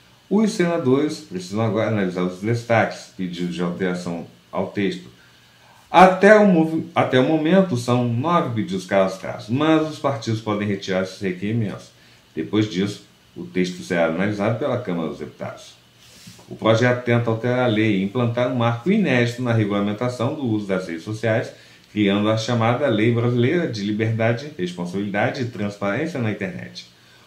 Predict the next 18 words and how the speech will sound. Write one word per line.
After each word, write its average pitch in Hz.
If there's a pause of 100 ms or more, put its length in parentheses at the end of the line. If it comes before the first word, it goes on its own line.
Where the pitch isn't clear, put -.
(240)
O 104
tema 123
ganhou 120
relevância 120
nas 95
eleições 110
de 107
dois 107
mil 110
e 117
dezoito 107
e 95
foi 131
pautado 113
pelo 98
Senado 117
neste 110
ano 123